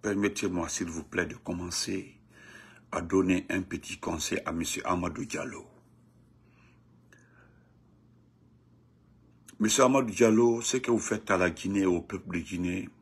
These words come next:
seul Allah subhanahu wa ta'ala va vous faire payer ça. Monsieur Amadou Diallo, vous les syndicalistes,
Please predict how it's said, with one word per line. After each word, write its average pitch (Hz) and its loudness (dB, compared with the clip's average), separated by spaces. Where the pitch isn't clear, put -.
seul - 4
Allah 107 4
subhanahu 95 -4
wa 87 -16
ta'ala 95 0
va 92 -4
vous 87 0
faire - -6
payer - -8
ça. - -6
Monsieur 123 8
Amadou 151 10
Diallo, 135 10
vous 120 2
les 120 8
syndicalistes, 110 4